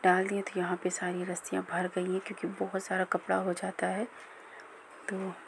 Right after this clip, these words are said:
और ये देखिए मौसम कितना अच्छा है, बादल कितने अच्छे लग रहे हैं देखने में। ये देखिए, बहुत ही सुहाना सा मौसम है,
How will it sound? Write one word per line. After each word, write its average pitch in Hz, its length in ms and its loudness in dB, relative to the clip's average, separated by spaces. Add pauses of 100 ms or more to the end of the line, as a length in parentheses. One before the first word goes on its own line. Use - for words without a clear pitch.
(160)
और 185 160 2
ये 185 100 4
देखिए 190 320 0
मौसम 185 360 0
कितना 185 320 0
अच्छा 180 240 -2
है, 196 80 0
बादल 180 360 0
कितने - 340 0
अच्छे 185 240 0
लग 185 220 0
रहे 180 100 2
हैं 190 200 0 (720)
देखने 180 400 2
में। 202 200 2 (680)
ये 180 120 2
देखिए, 180 340 0
बहुत 190 380 -2
ही 208 60 0
सुहाना 185 400 2
सा 185 140 0
मौसम 190 460 0
है, 226 120 -2